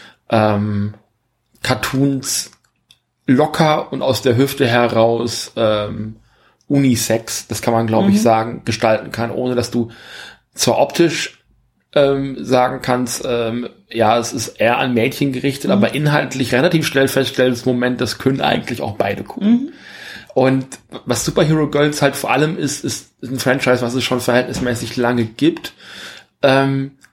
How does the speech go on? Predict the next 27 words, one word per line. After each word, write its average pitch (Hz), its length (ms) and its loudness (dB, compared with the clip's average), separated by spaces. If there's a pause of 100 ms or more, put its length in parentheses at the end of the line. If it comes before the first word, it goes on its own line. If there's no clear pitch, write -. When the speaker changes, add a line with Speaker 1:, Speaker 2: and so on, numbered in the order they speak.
(580)
Speaker 1:
Wurzeln 170 540 2
sind 165 240 0
aber 143 260 0
eben 147 320 -2
in 131 180 -2
einer 131 200 0
Reihe 143 240 4
von 131 580 -2
D 135 140 -4
C 131 180 -2
Nation 131 400 2
Shorts, - 800 0
äh, 131 180 2
die 123 80 -4
können 135 200 0
wir 131 80 2
auch - 100 0
verlinken, 139 500 0
die 120 80 -2
gibt's 131 200 0
auch - 80 -4
alle 135 140 2
bei 123 120 2
YouTube 123 360 -2
legal 127 300 0
zum 123 160 -4
Gucken, 151 380 -4